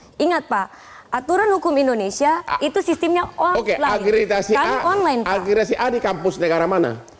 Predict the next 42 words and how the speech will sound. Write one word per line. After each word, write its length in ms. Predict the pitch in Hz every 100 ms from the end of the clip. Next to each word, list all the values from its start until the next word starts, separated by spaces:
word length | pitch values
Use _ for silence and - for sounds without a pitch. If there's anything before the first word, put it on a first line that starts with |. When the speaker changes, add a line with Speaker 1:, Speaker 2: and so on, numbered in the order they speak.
| - -
Speaker 1:
Kami 200 | 330 427 480 -
terakreditasi 880 | 349 311 302 320 269 262 269 262 -
A 240 | 226 330
melalui 560 | 339 254 254 262 359 359
United 260 | 311 349
Nation. 380 | 330 370 415 302
Jadi 160 | 302 440
semua 400 | 381 320 311 392
Speaker 2:
Eh, 80 | 349
Speaker 1:
kami 340 | 320 285 285
Speaker 2:
aduh. 60 | 269
Speaker 1:
di 80 | 254
Indonesia, 340 | 240 214 208 226
di 120 | 226 240 233
semua 320 | 254 269 359
Speaker 2:
United 80 | -
Speaker 1:
cabang 200 | - 170
Speaker 2:
Nation, 160 | 190
Speaker 1:
kami. 120 | 208
Speaker 2:
saya 180 | 226 247
tanya, 280 | 240 233 240 - - - - _ _ -
kampusnya 640 | 208 196 - 208 - 190
itu 200 | 190 190
ada 180 | 196 180
nggak 260 | 240 240 -
akreditasi 460 | 160 151 156 147 160 -
A-nya 240 | 156 147 131
di 80 | 139
luar 240 | 139 131
negeri? 240 | 135 120 160
United 260 | 180 190
Nation 260 | 190 202 233
kan 120 | 285 233 - - - -
beda, 400 | 151 277 202 135
bukan 240 | 156 165
kampus 240 | 156 214 254
Speaker 1:
Gini, 100 | 190
Pak. 120 | 143 123
Speaker 2:
itu. 60 | 120 - - - -
Speaker 1:
Gini, 260 | 214 202
Pak. 220 | 202 175 - - - -
Pak 100 | -